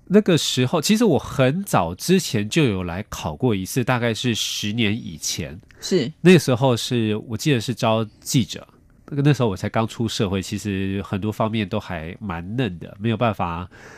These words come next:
Speaker 1: 可能没有，就是笔试或者是口试哪里没有过关，我也不知道。但是后来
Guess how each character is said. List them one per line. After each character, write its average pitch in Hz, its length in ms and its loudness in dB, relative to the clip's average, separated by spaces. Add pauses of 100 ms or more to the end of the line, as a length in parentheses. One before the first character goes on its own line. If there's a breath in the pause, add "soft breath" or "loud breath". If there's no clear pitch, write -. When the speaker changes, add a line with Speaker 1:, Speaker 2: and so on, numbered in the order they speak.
(280 loud breath)
Speaker 1:
可 101 120 -2
能 98 300 -2
没 123 60 0
有， 120 100 0
就 131 140 0
是 117 80 -2
笔 98 160 -4
试 127 180 -2
或 127 140 0
者 - 20 0
是 120 140 -2
口 - 180 -6
试 110 160 -4
哪 101 140 0
里 101 80 -2
没 104 100 -2
有 95 80 -2
过 98 140 -4
关， 92 140 -4
我 98 60 -2
也 95 60 -4
不 - 80 -10
知 - 160 -10
道。 98 300 -4
但 143 140 6
是 147 80 2
后 147 260 0
来 87 300 -4